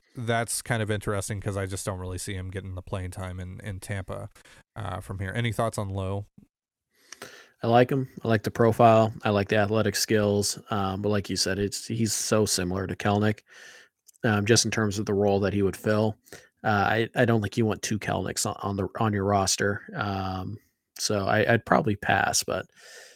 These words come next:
Speaker 1: Mm-hmm.
Speaker 2: I mean, depending on the price, you're, you're, you're certainly interested because there are, there are a lot of tools to build on, um, with Lowe. So
Speaker 1: Yeah. This is a guy that, you know, again, I mentioned the sprint speed. He had thirty steals back in twenty nineteen, twenty-six
Speaker 2: Mm-hmm.
Speaker 1: steals back in twenty twenty-one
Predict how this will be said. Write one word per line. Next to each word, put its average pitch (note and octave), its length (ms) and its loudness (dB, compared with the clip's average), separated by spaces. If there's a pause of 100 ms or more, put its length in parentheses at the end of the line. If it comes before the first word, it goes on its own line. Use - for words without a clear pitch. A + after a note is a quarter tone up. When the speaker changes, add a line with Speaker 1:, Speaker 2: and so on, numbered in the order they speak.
(260)
Speaker 1:
Mm-hmm. G2 220 -8
Speaker 2:
I A2 100 4
mean, G2+ 260 0
depending B2+ 360 4
on G#2+ 80 2
the F#2 80 -6
price, - 580 2
you're, F#2 220 -6
you're, G#2+ 260 -2
you're A2+ 100 2
certainly A2 360 4
interested G2+ 440 0
because G#2 460 2
there A#2 140 8
are, A2+ 180 6
there A#2 160 10
are A2+ 60 10
a A2+ 40 6
lot G#2+ 160 4
of F#2+ 60 -2
tools G2 380 2
to G2+ 80 -2
build F#2+ 260 -4
on, A2 240 -8 (300)
um, G#2+ 320 -4
with G#2 140 -4
Lowe. - 360 -4
So - 340 -6 (200)
Speaker 1:
Yeah. A#2 220 -6 (340)
This B2+ 160 -4
is F#3 80 -4
a C3+ 60 -6
guy A2 200 -2
that, G2+ 200 -6 (100)
you A#2 100 -4
know, F#2+ 240 -8
again, G#2+ 340 -6
I G2 100 -6
mentioned G2+ 320 -6
the F#2 40 -10
sprint - 300 -6
speed. F#2+ 200 -10
He A2+ 120 -4
had C3 200 -6
thirty A2 220 -4
steals G#2 460 -6
back A2+ 180 -6
in A2 80 -10
twenty G#2+ 240 -8
nineteen, G#2 640 -8
twenty-six A2 420 -6
Speaker 2:
Mm-hmm. A#2 80 -4
Speaker 1:
steals G#2 300 -6
back G2+ 180 -8
in G#2 60 -8
twenty G2+ 240 -10
twenty-one G2+ 540 -10